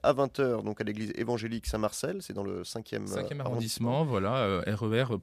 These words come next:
Speaker 2: Port-Royal, c'est tout à côté.
Speaker 1: Voilà,
Speaker 2: Voilà.
Speaker 1: c'est au, en centre, euh, de Paris. Alors peut-être, euh, nous dire si, euh, ce spectacle est destiné à tous, hein.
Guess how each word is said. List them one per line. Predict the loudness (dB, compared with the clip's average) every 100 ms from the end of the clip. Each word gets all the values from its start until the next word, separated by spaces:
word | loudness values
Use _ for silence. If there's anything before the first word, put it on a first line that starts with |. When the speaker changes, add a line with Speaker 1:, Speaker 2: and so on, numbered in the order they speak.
| 2
Speaker 2:
Port-Royal, | 2 4 0 0 -2
c'est | -4 -12 -10 -4
tout | 2
à | 4
côté. | 2 0 -4 -6 _
Speaker 1:
Voilà, | -12 -10 -8
Speaker 2:
Voilà. | -6 -4
Speaker 1:
c'est | -4
au, | -2 -4 -6 -12 -20 -16
en | -12
centre, | 0 2 2 2
euh, | -2 -2 -6 -12 -18 2
de | 6
Paris. | 10 10 8 0 -4 4
Alors | 4
peut-être, | 4 2 2 2
euh, | 4 4 4
nous | 0 -2 -4 -6 -6 -6 -6
dire | -6 -6 -6
si, | -6 -6 -2 0
euh, | 2 0 -2
ce | -6 -6
spectacle | -4 -4 -6 -6 -6
est |
destiné | -6 -8 -8 -4
à | -4
tous, | -4 -10 -8
hein. | -8